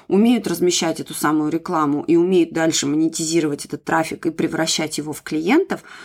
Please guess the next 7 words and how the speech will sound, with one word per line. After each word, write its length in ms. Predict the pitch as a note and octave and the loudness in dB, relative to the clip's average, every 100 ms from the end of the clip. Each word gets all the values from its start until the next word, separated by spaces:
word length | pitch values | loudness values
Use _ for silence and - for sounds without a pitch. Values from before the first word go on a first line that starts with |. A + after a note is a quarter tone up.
| - - _ _ - | -20 -20 _ _ -2
Но 360 | G3+ G#3 F3+ - | 2 4 4 0
все 220 | - G#3 | -4 0
равно 640 | G3+ G#3+ B3 A#3 D3+ - - | 0 2 2 2 -2 -6 -8
<laughs> 180 | - - | -4 2
есть 580 | G#3 G3 F#3+ B3+ - - - | 2 2 2 2 -2 -10 -6
расходы. 680 | F3 F3 - G#3 E3+ D3+ - - - - - | -4 -4 -2 0 0 -2 -14 -20 -20 -20 -6
И 340 | F3+ F3 | -2 2